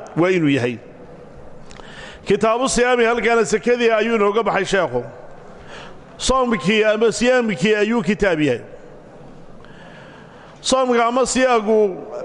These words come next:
waa alimsaak. Waa afhaysi qofkii afkii wixii afurinaya ama hadalkii uu ka afhayso.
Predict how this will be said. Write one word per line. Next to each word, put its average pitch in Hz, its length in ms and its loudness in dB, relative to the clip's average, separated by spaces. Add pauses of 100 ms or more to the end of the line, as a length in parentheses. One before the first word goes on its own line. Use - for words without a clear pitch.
waa 208 180 2
alimsaak. 220 720 0 (840)
Waa 233 260 4
afhaysi 226 720 2
qofkii 240 300 2
afkii 233 380 2
wixii 233 280 2
afurinaya 226 500 2
ama 226 180 0
hadalkii 226 420 0
uu 226 120 2
ka 202 160 -2
afhayso. 160 600 -2